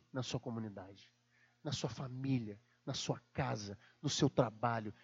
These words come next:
Você precisa apresentar Jesus para essas pessoas. Mesmo que isso incomode, mesmo que isso te traga angústia, mas você precisa apresentar Jesus.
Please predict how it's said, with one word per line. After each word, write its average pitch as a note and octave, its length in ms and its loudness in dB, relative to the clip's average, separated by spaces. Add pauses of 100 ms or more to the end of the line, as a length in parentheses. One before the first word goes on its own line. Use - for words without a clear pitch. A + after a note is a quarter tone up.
(160)
Você - 220 0
precisa - 720 2
apresentar B2+ 640 2
Jesus A#2+ 600 -2 (240)
para C3 140 8
essas C#3 260 4
pessoas. A2+ 480 -6 (1300)
Mesmo G3 320 12
que - 80 6
isso F#3+ 180 10
incomode, B2+ 720 8 (380)
mesmo F#3 260 2
que - 80 -10
isso - 120 -8
te E3 100 -8
traga D#3 320 6
angústia, D3 680 12 (1200)
mas F3+ 120 8
você - 200 4
precisa E3 600 6
apresentar C3+ 500 8
Jesus. A#2 540 -2